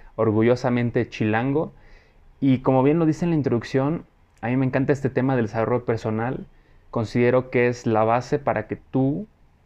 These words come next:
vida, tu familia, tu contexto cambie totalmente.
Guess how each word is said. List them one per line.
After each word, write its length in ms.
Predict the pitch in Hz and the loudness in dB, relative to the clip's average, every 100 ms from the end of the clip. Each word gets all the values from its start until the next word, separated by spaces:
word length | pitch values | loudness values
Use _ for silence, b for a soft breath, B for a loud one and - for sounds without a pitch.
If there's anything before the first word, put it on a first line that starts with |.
| _ _ _ _ - | _ _ _ _ -4
vida, 600 | 123 143 135 143 185 175 _ _ _ _ _ - - | 2 2 2 -2 -8 -14 _ _ _ _ _ -20 -4
tu 200 | 120 110 | -2 -2
familia, 720 | 120 117 135 135 139 147 143 | -2 2 2 2 0 -4 -8
tu 140 | 123 117 | -8 -4
contexto 580 | 123 113 123 - 131 | -4 -2 -4 -4 -6
cambie 280 | 127 131 135 | -2 -2 -2
totalmente. 720 | 139 - 117 123 120 113 - | -2 -4 -2 0 -2 -4 -6